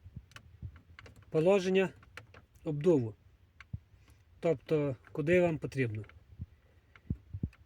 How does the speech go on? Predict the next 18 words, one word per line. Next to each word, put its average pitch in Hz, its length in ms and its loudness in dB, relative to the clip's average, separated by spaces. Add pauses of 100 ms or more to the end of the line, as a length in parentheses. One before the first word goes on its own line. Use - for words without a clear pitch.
(140)
Якщо 170 360 2
у 208 40 8
вас 208 400 6
він 175 380 4 (460)
щолкає, 165 800 2 (460)
але 175 240 4
не 180 160 2
переключається, 208 840 2
тоді 196 320 4
потрібно 170 640 2 (320)
дивитися 170 540 4
до 151 120 0
нього. 180 440 6 (880)
Бували 180 460 6
такі - 180 0
випадки, 180 460 4
що 160 380 2 (500)
там 165 380 6